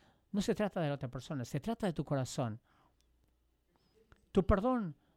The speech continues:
no depende de, de su reconocimiento que hicieron algo mal, sino de tu disposición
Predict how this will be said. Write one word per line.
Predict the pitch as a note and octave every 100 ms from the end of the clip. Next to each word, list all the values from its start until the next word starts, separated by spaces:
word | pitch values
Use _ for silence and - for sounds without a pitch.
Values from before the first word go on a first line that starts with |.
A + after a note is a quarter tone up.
| -
no | F#3 B3+
depende | - - C4 F#3 D3
de, | C#3+ C#3 _ _ _ -
de | D#3+ F#3 F3 D#3+ D#3
su | D#3 F#3+
reconocimiento | D#3+ D#3+ E3+ - F#3 F#3 F3+
que | D#3+
hicieron | D3 F3+ F3
algo | E3 D#3+
mal, | F#3 F3 B2 A#2 - _ _ -
sino | - F#3 G#3 E3 - _ _ _ _ -
de | - D3 F3
tu | -
disposición | F3+ F3+ - E3 - - A#3+ F3+ C3+